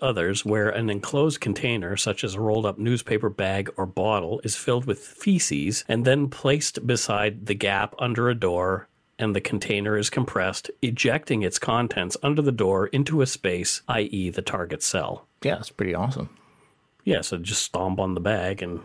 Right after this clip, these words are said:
Speaker 1: it would fire into the
Speaker 2: In this situation or this circumstance, yeah.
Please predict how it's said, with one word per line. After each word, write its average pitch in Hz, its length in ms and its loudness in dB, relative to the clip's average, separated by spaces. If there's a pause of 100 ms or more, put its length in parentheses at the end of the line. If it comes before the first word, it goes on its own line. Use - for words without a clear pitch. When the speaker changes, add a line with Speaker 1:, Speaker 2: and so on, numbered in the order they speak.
(140)
Speaker 1:
it 127 80 -8
would - 160 -6
fire 95 420 -2
into 98 220 -2
the 92 240 0 (160)
Speaker 2:
In 123 240 6
this 131 180 4
situation 101 640 0
or 92 140 0
this 113 140 2
circumstance, 117 720 0
yeah. 82 220 0